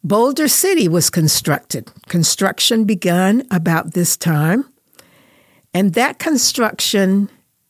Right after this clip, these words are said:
is called Boulder City. Began so that there could be places where these people working on the Hoover Dam could live, federal government housing.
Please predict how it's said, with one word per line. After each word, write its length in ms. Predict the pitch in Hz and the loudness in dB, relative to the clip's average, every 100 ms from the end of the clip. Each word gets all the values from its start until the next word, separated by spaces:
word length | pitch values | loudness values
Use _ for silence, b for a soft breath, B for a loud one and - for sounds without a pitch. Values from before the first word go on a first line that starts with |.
| _ _ _ _ _ - | _ _ _ _ _ -4
is 120 | 170 | -4
called 340 | - 185 170 170 | -2 -2 0 0
Boulder 420 | 156 180 175 180 | 2 2 2 0
City. 520 | 165 - 196 - 120 - _ _ _ _ _ _ _ _ _ _ _ - | 0 2 0 0 -8 -12 _ _ _ _ _ _ _ _ _ _ _ -6
Began 760 | 160 160 170 170 170 190 220 - _ _ - | -4 0 0 2 2 4 2 -2 _ _ -12
so 340 | - 175 170 | -4 0 2
that 280 | 160 175 175 | 2 0 0
there 160 | 170 170 | -2 -2
could 240 | 202 170 | -2 0
be 100 | 165 | 0
places 840 | 160 - 175 185 - 208 240 - - B B B B _ - | -2 -2 0 2 0 0 0 -2 -4 B B B B _ -2
where 200 | 180 170 | 0 2
these 500 | 165 208 226 220 - - _ _ | 2 4 4 2 -2 -8 _ _
people 400 | - 233 214 226 | -4 -2 0 0
working 420 | 175 170 196 220 214 | 0 0 0 0 0
on 200 | 196 196 | 0 2
the 80 | |
Hoover 320 | 165 202 180 185 | 2 2 2 2
Dam 340 | 170 165 170 | 2 2 2
could 220 | - 226 | 0 0
live, 500 | 262 262 170 147 - - b b b | 2 2 2 -2 -8 -18 b b b
federal 460 | - - 202 220 226 | -8 -2 2 2 2
government 500 | 233 233 240 247 208 | 2 2 2 0 0
housing. 640 | 220 190 165 - 143 123 | 0 2 2 0 -4 -8